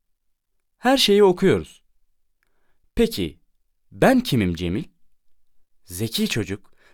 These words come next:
gözlerini Atatürk'ün yüzünde gezdirdi. "Siz Gazi Paşa'sınız." Atatürk gülümsedi. "Beni benzetmiş olmayasın."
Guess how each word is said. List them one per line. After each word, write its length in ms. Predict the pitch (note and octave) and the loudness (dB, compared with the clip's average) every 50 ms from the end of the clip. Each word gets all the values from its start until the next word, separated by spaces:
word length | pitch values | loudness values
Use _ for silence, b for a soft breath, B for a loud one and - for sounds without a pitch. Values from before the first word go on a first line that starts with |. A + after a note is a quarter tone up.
| _ - | _ -4
gözlerini 540 | B2 B2+ C#3 C3+ C3+ D3+ D3+ D3+ D#3+ E3 E3 | -2 -2 -2 -2 -2 -2 -2 0 0 0 -2
Atatürk'ün 680 | - - - - G#3 G3 - E3 D3 - E3 E3+ E3+ | -2 -4 -6 -4 -4 -4 -4 -6 -6 -4 -2 -2 0
yüzünde 420 | D#3 C3+ C3+ B2 C#3 C#3 C3+ C3+ C3 | 0 -2 -2 -2 -2 -2 0 0 -2
gezdirdi. 640 | - G2 E2+ E2 - - - E2 D#2 - - - _ _ _ _ _ _ _ _ _ _ _ _ _ _ _ _ _ _ _ _ _ _ _ _ _ _ _ _ _ _ _ | -2 -4 -6 -6 -8 -12 -18 -18 -20 -20 -20 -20 _ _ _ _ _ _ _ _ _ _ _ _ _ _ _ _ _ _ _ _ _ _ _ _ _ _ _ _ _ _ _
"Siz 380 | - - - - A#3 A3+ F#3+ D3 | -12 -8 -6 -4 -2 -2 -2 0
Gazi 360 | D#3+ E3 F3 F3+ F3+ A#3 - | 2 2 2 2 0 0 -2
Paşa'sınız." 680 | - F3 - C#3 A#2 - - F#2 F2 E2 - - _ _ _ _ _ _ _ _ _ _ _ _ _ _ _ _ _ _ _ _ _ _ _ - | -2 -2 -2 -2 -4 -6 -6 -8 -10 -10 -12 -18 _ _ _ _ _ _ _ _ _ _ _ _ _ _ _ _ _ _ _ _ _ _ _ -6
Atatürk 460 | - - - - - F#2+ - - - | -4 -2 -2 -2 -2 -4 -6 -4 -2
gülümsedi. 640 | B2+ C3 B2 A#2 A2 - - G2 E2+ D#2+ D#2 - _ _ _ _ _ _ _ _ _ _ _ _ _ _ _ _ _ _ _ _ _ _ _ - | -2 0 2 0 0 0 -2 -4 -6 -8 -12 -20 _ _ _ _ _ _ _ _ _ _ _ _ _ _ _ _ _ _ _ _ _ _ _ -6
"Beni 240 | G#2+ A2 A#2+ G#2+ F#2 | -2 -2 0 0 0
benzetmiş 560 | A2 A2 A2 G2+ A2+ A2 - - A2+ - - | 0 0 0 -2 -4 -4 -4 -4 -4 -4 -4
olmayasın." 680 | - A2 A#2+ D3+ G3 G#3+ F#3+ B2 G2 - - F2 - | 0 0 2 2 2 2 2 0 0 -2 -6 -10 -12